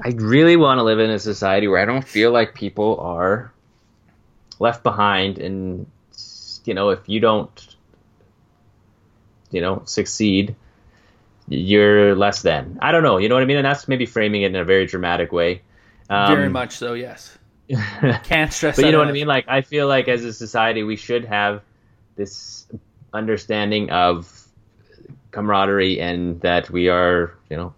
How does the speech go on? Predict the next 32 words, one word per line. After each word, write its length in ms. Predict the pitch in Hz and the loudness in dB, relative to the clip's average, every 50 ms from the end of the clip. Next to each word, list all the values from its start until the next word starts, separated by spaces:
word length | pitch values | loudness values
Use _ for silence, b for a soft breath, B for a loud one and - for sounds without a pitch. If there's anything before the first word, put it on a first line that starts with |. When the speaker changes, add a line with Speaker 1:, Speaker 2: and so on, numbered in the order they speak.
| _ - | _ -8
Speaker 1:
Canadians, 640 | - 98 95 95 90 87 82 82 90 101 107 - - b b b b b b _ | -4 -2 0 2 2 2 0 0 -2 -6 -8 -12 -18 b b b b b b _
and 80 | 90 87 | -6 -2
we 100 | 90 95 | 0 2
only 180 | 104 113 120 110 | 2 2 0 -2
do 180 | - 107 107 | 0 0 0
as 120 | 107 101 - | 0 0 -2
good 220 | - - 82 85 | 0 0 2 4
as 480 | 95 90 87 85 90 - - - - - 82 | 4 2 2 0 -6 -8 -10 -10 -10 -4 -2
we 140 | 85 87 | -2 -2
treat 280 | 82 - - 98 90 87 | -2 -2 0 0 2 2
our, 400 | 87 85 82 82 85 87 85 - _ _ _ _ _ _ _ _ _ _ _ _ _ _ _ _ _ _ _ _ _ _ _ | 2 4 4 4 4 2 0 -4 _ _ _ _ _ _ _ _ _ _ _ _ _ _ _ _ _ _ _ _ _ _ _
you 80 | 73 | -4
know, 220 | 71 80 80 - 98 107 117 | -2 -2 -2 -4 -4 -8 -12
shittiest 380 | - - 95 87 90 85 - | -8 -6 -2 -2 -2 -2 -2
person. 480 | - - - - - - - - - - - | -4 -6 -6 -6 -8 -10 -10 -10 -14 -6 -2
I 80 | 127 147 | 0 0
don't 100 | 156 131 | 2 2
know. 100 | 113 101 | 2 2
Maybe 240 | 101 117 120 123 113 | 2 2 2 4 2
that's 240 | 113 110 - - | 2 2 0 -2
a 40 | 107 | -2
bit 160 | 92 101 - | -2 0 0
much, 360 | 80 92 92 95 - - - - | 0 -2 -2 -2 -4 -8 -6 -4
but 180 | 82 82 - - | -4 -4 -4 -6
Speaker 2:
Kinda 240 | 170 - 320 339 - | -10 -10 -8 -12 -12
true, 220 | - 151 147 143 | -8 -6 -6 -6
yeah. 300 | 143 151 165 196 254 247 - - - - _ | -6 -4 -4 -6 -6 -6 -10 -20 -20 -16 _
But 340 | - 165 165 - _ _ _ | -8 -8 -8 -10 _ _ _
Speaker 1:
the 100 | 135 135 | 0 2
idea 340 | 139 139 120 113 135 139 131 | 2 2 2 2 2 4 4
is 140 | 120 110 104 | 4 2 0
that, 340 | 107 104 101 95 87 - | 0 2 2 0 -2 -6